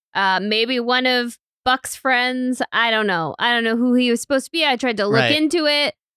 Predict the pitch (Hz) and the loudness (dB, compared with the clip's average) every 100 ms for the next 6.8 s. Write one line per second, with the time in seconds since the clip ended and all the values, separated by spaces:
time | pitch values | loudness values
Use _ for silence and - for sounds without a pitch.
0 | _ _ 277 269 - 330 349 285 - 311 | _ _ -2 0 0 0 0 -2 -2 0
1 | 302 285 233 254 - - 302 - 302 240 | 0 0 -2 -4 -4 -4 -4 0 0 0
2 | 214 220 226 214 247 269 233 202 202 - | 0 0 0 0 -2 -4 -4 -4 -2 -2
3 | 254 247 202 185 180 170 113 135 165 220 | 0 0 0 0 0 -2 -2 -4 -4 -2
4 | 208 208 233 226 - 247 233 226 202 160 | -4 -2 -2 -2 0 0 0 0 0 -2
5 | 208 - _ _ _ 233 240 233 226 269 | -4 -6 _ _ _ -2 0 -2 -2 -2
6 | 240 240 - 285 277 269 254 | -2 -4 -2 -2 0 -2 -4